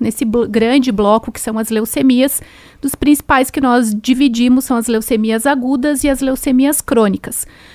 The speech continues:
Mas, independente se crônica ou aguda, elas são doenças que afetam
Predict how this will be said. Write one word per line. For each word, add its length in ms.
Mas, 200
independente 680
se 140
crônica 480
ou 80
aguda, 520
elas 240
são 180
doenças 520
que 140
afetam 680